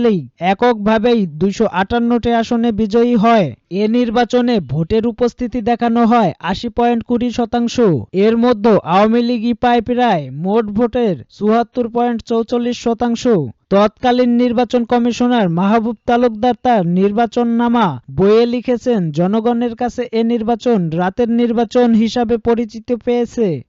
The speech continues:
আওয়ামী লীগের নেতাকর্মীরা জড়িত থাকলেও রাতের ভোটের নেপথ্যে নায়ক ছিলেন তৎকালীন জেলা প্রশাসকরা। তারাই এ নির্বাচনের রিটার্নিং অফিসারদের দায়িত্ব পালন করেন। সংস্কার লোক দেখানো হলে সংবিধান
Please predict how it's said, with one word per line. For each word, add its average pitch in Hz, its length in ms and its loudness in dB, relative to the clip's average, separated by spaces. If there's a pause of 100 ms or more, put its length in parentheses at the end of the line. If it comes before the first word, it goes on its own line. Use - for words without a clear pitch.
(240)
আওয়ামী 226 340 4
লীগের 240 320 0
নেতাকর্মীরা 240 760 2
জড়িত 233 260 2 (140)
থাকলেও 233 380 2 (240)
রাতের 226 320 0 (100)
ভোটের 220 380 0
নেপথ্যে 240 520 -2
নায়ক 233 320 0
ছিলেন 240 300 0 (240)
তৎকালীন 220 560 0
জেলা 226 260 0
প্রশাসকরা। 233 720 0 (380)
তারাই 233 360 4 (160)
এ - 20 4 (120)
নির্বাচনের 240 580 2 (120)
রিটার্নিং 233 440 0 (120)
অফিসারদের 226 680 -2
দায়িত্ব 226 280 0 (140)
পালন 233 200 2 (100)
করেন। 226 300 2 (540)
সংস্কার 214 600 2 (140)
লোক 233 120 4 (120)
দেখানো 233 400 0
হলে 233 260 2 (460)
সংবিধান 220 540 0